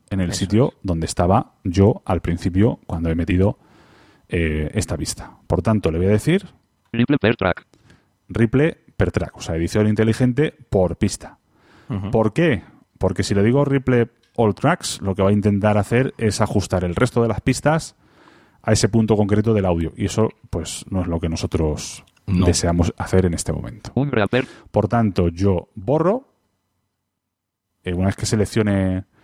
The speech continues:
Speaker 1: el ítem, y esto es importante, si yo doy flecha arriba
Speaker 3: Tres Paula Armed, tres ítems.
Speaker 1: y doy suprimir,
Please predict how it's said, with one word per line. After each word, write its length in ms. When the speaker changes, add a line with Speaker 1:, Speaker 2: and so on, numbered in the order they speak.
Speaker 1:
el 160
ítem, 200
y 20
esto 140
es 80
importante, 480
si 160
yo 100
doy 140
flecha 280
arriba 380
Speaker 3:
Tres 200
Paula 260
Armed, 240
tres 200
ítems. 340
Speaker 1:
y 80
doy 800
suprimir, 500